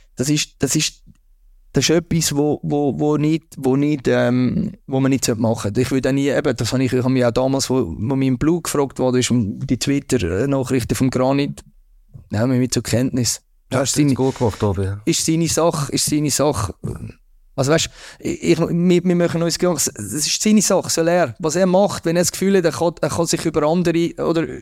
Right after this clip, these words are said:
Speaker 1: urteilen, dann soll er das machen. Das betatscht mich nicht. Und auch das, das ist eine Sache, wo der Muri und der Granit, ich habe da ganz klare Meinung. Und, ähm, ich finde es einfach schade, weil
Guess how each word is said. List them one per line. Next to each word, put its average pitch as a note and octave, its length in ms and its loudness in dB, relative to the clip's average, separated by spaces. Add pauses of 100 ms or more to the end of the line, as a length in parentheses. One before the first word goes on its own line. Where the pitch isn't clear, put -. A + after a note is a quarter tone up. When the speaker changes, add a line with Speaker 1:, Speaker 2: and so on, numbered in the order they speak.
Speaker 1:
urteilen, E3 500 2
dann D#3 280 -2
soll D#3+ 140 0
er D#3 80 4
das C3 160 -4
machen. A#2 360 -2
Das A#2 200 -2 (480)
betatscht C3+ 400 0
mich B2 160 2
nicht. A2 220 -2 (580)
Und C#3+ 140 -2
auch D3+ 80 4
das, E3+ 380 4
das C#3+ 140 -2
ist D#3 160 0
eine E3+ 120 2
Sache, - 140 -2
wo D#3+ 40 0
der C#3+ 140 -2
Muri D#3 280 2
und D3 140 -2
der C3+ 140 0
Granit, E3+ 540 0
ich C#3+ 140 -2
habe C#3 100 -4
da C#3 120 -2 (140)
ganz E3+ 260 2
klare D3 300 0
Meinung. D#3+ 380 0 (840)
Und, C3+ 320 2
ähm, C3 140 4
ich A2+ 80 0
finde D3+ 160 0
es - 80 0
einfach C3 140 -2
schade, F3+ 440 0
weil C3+ 300 2